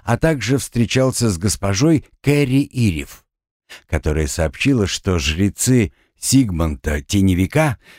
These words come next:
среди которых ее муж Алай Грач,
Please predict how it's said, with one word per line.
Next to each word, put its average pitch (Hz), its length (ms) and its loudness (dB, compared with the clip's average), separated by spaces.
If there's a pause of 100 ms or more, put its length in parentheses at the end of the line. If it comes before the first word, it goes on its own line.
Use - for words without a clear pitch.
среди 143 380 2
которых 143 480 0
ее 123 380 4
муж 127 420 2 (160)
Алай 104 380 0
Грач, 98 560 -2